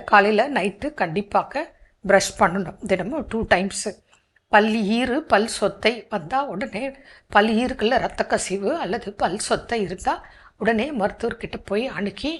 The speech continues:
ட்ரீட்மெண்ட் எடுக்கணும். அது இல்லாம இந்த வாய்ப்புற்று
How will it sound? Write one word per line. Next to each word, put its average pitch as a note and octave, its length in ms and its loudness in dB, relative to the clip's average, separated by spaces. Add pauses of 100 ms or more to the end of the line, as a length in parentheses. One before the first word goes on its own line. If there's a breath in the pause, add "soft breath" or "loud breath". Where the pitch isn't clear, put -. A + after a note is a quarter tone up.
ட்ரீட்மெண்ட் A3 540 -4
எடுக்கணும். G#3 540 -4 (440 loud breath)
அது G#3+ 160 0
இல்லாம A#3+ 320 0 (320)
இந்த G3 200 0 (880)
வாய்ப்புற்று A#3+ 680 4